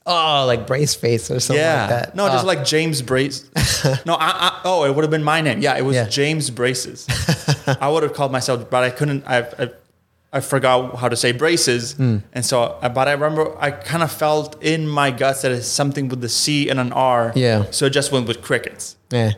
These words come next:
Speaker 2: That's how it popped out.
Speaker 1: Yeah, I,
Speaker 2: Yeah.
Speaker 1: I kinda liked it 'cause that sent us on that Disney path.
Speaker 2: Yeah, and, and yeah, we, we,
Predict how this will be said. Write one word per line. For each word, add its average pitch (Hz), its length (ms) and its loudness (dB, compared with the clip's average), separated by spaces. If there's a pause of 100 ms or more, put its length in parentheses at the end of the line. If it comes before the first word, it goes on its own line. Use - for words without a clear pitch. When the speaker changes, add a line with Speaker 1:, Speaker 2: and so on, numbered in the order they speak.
Speaker 2:
That's 131 180 0
how 123 140 0
it - 140 -4
popped 120 300 0
out. 123 260 0
Speaker 1:
Yeah, 107 360 0
I, 156 160 0
Speaker 2:
Yeah. 151 160 0
Speaker 1:
I - 80 0
kinda 226 260 -2
liked 160 240 0
it 120 80 0
'cause 117 140 0
that 135 160 -2
sent 143 140 2
us 127 140 2
on 135 100 4
that 117 120 4
Disney 127 280 0
path. 135 460 0
Speaker 2:
Yeah, 180 380 0
and, 139 160 2
and 151 200 0
yeah, 170 280 0
we, 123 240 -4
we, 110 480 -4